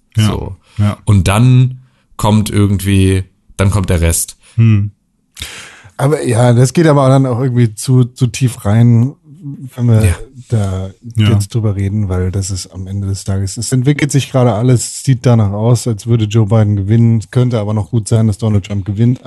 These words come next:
Speaker 3: Was, was man nicht vergessen darf, ne? Du hast es jetzt gerade gesagt, Tim, wenn ihr da drüben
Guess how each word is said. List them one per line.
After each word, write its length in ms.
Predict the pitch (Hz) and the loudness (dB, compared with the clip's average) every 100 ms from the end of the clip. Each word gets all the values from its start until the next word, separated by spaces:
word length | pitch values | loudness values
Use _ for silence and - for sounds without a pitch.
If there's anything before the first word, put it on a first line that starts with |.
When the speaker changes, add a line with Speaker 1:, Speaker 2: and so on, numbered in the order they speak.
| 110 - 117 - | -16 -14 -16 -14
Speaker 3:
Was, 360 | - 156 180 - | -6 0 0 -2
was 360 | 151 135 175 - | -6 0 0 2
man 100 | 202 | 4
nicht 140 | 208 | 4
vergessen 340 | 214 180 170 131 | 2 0 2 0
darf, 240 | 92 - | 0 -2
ne? 220 | 127 180 - _ - - - _ _ _ | 0 2 0 _ -20 -20 -20 _ _ _
Du 100 | 139 | 0
hast 120 | 151 | 2
es 60 | - | 0
jetzt 160 | 151 - | -2 0
gerade 220 | 143 135 | 2 4
gesagt, 360 | 123 120 107 - | 4 2 0 -6
Tim, 260 | 87 85 - _ | -12 -12 -16 _
wenn 340 | 131 143 139 - _ | 4 4 2 -4 _
ihr 400 | 147 123 95 - | 2 4 2 -2
da 100 | - 101 | -2 2
drüben 360 | 104 107 82 | 4 2 0